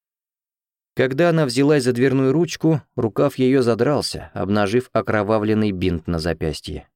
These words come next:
Рамат молча последовал за ней, подошел к тележке с одиноким винным графином. Сработал ли план? Взяв графин, Мирьям принюхалась, как кошка.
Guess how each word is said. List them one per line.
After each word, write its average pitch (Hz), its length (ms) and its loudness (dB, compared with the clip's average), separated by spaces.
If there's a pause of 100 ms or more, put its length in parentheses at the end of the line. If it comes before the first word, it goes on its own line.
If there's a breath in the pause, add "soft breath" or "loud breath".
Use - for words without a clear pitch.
(1300)
Рамат 101 420 0
молча 104 340 0
последовал 98 560 0
за 95 180 -2
ней, 98 340 -4 (320)
подошел 101 440 0
к - 60 -14
тележке 101 460 0
с - 80 -4
одиноким 98 480 0
винным 90 380 0
графином. 85 600 -4 (1000)
Сработал 120 720 -4
ли 123 160 0
план? 82 420 -4 (1400)
Взяв 123 380 0
графин, 120 560 0 (280)
Мирьям 107 540 0
принюхалась, 92 800 -4 (240)
как 98 180 -6 (160)
кошка. - 500 -6